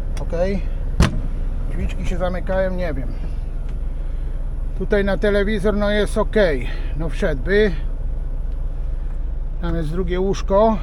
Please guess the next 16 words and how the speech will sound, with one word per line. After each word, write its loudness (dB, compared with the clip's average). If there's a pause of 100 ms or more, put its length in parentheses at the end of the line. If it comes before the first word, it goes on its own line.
jest -4
węższa, 0
prawdopodobnie, -4
tak -4
mi -4
się -4
wydaje. -2 (880)
Materac 2
jest -2
o 0
wiele 2
węższy. 2 (2000)
Okienka -2
jakie -2
brudne, -2
u. -2